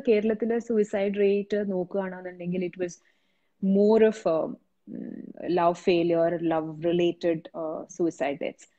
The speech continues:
പക്ഷെ ഇന്നത്തെ, ആ, ഇത് സ്റ്റാറ്റിസ്റ്റിക്സ്, ആ, കാണിക്കുന്നത് academic pressure കാരണമാണ് എന്നുള്ളതാണ്. Which means,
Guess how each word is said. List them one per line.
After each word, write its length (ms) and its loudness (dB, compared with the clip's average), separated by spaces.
പക്ഷെ 240 4
ഇന്നത്തെ, 600 4
ആ, 520 -2
ഇത് 440 0
സ്റ്റാറ്റിസ്റ്റിക്സ്, 840 -2
ആ, 300 -2
കാണിക്കുന്നത് 640 -2
academic 540 0
pressure 280 -2
കാരണമാണ് 640 -2
എന്നുള്ളതാണ്. 520 -4
Which 320 4
means, 260 4